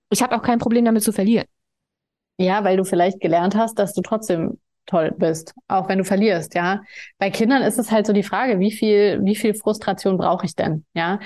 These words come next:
Speaker 2: Also, ähm, dieses, brauche ich das halt wirklich, dass ich jedes Mal im Sportunterricht feststelle, ich werde nicht gewählt,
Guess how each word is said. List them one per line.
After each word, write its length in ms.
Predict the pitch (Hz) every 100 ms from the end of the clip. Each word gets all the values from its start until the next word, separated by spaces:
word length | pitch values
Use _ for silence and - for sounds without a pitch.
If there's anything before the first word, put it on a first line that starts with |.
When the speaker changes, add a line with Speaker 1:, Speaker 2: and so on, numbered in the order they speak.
| - - -
Speaker 2:
Also, 520 | 190 185 185 185 185
ähm, 580 | - 185 185 185 226 202
dieses, 400 | 190 185 180 -
brauche 420 | - 214 185 226 233
ich 80 |
das 220 | - 202 208
halt 200 | 180 156
wirklich, 440 | 196 202 294 302
dass 200 | - 302
ich 180 | 208 214
jedes 420 | 190 180 220 294
Mal 260 | 185 170 -
im 80 | 196
Sportunterricht 760 | - - 196 220 214 214 214
feststelle, 540 | - 196 - 214 214 208
ich 140 | -
werde 220 | 180 175
nicht 220 | 185 165
gewählt, 480 | - 156 165 269 339